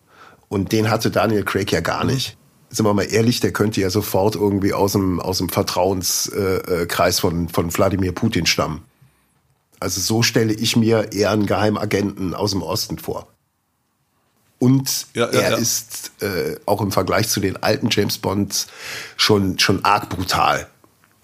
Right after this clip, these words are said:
Speaker 1: von seiner Arbeitsweise her. Was
Speaker 2: Ah,
Speaker 1: ihn
Speaker 2: okay,
Speaker 1: auch
Speaker 2: ja.
Speaker 1: so unterscheidet.
Speaker 2: Ja.
Speaker 1: Ähm, ja, also ich, wie gesagt, ich, ich hab die gesehen, die haben mich aber nie irgendwie so gecatcht, weil, weil sie so in meiner Vorstellung irgendwie anders waren.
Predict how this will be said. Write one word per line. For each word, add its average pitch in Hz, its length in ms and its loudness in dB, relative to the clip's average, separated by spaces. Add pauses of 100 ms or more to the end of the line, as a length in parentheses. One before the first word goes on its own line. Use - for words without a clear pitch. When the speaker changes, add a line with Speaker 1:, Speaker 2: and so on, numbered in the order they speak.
(960)
Speaker 1:
von 92 180 0
seiner 82 240 0
Arbeitsweise - 1120 -2
her. 76 220 -4 (920)
Was 98 140 0
Speaker 2:
Ah, 120 60 6
Speaker 1:
ihn 113 80 4
Speaker 2:
okay, 120 160 4
Speaker 1:
auch - 20 2
Speaker 2:
ja. 107 80 2
Speaker 1:
so 98 120 2
unterscheidet. 92 640 0
Speaker 2:
Ja. 98 140 -2 (400)
Speaker 1:
Ähm, 104 720 2 (1600)
ja, 98 320 0 (240)
also 135 180 2
ich, - 180 -2 (260)
wie 123 80 4
gesagt, 113 340 2
ich, - 180 -2
ich 117 200 0
hab 117 140 2
die 113 100 2
gesehen, 113 520 2
die 107 140 2
haben 113 80 4
mich 113 140 0
aber 104 160 2
nie 113 180 4
irgendwie 110 300 2
so 95 140 2
gecatcht, - 500 -6 (120)
weil, 95 240 2
weil 101 140 4
sie - 120 -6
so 104 180 2
in 90 80 -2
meiner 98 280 4
Vorstellung 90 520 -2
irgendwie 90 260 -6
anders 87 320 -2
waren. 90 280 0